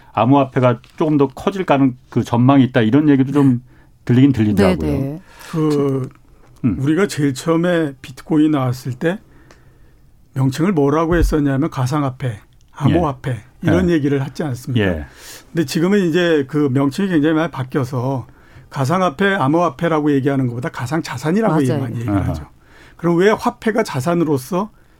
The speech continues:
Speaker 2: 명칭이 변경됐을까라고
Speaker 1: 음.
Speaker 2: 하는 걸 한번 생각해 볼 필요가 있거든요.
Speaker 1: 음.
Speaker 2: 저는 그게 뭐 때문에 그러냐면 아, 이거를 우리가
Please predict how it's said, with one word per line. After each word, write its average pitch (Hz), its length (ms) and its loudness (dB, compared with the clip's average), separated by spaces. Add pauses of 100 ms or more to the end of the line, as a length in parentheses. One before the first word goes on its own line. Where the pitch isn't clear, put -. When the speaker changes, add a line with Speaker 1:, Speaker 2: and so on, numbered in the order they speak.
Speaker 2:
명칭이 165 320 0
변경됐을까라고 139 920 -2
Speaker 1:
음. 92 360 -2
Speaker 2:
하는 190 360 0
걸 196 140 0
한번 185 180 -2
생각해 214 360 -2
볼 156 100 -2
필요가 139 280 -4
있거든요. 127 440 -6
Speaker 1:
음. 90 440 -2
Speaker 2:
저는 190 280 0
그게 147 300 2
뭐 131 260 -2
때문에 214 320 0
그러냐면 139 560 0
아, 143 120 0
이거를 156 400 2
우리가 131 680 -4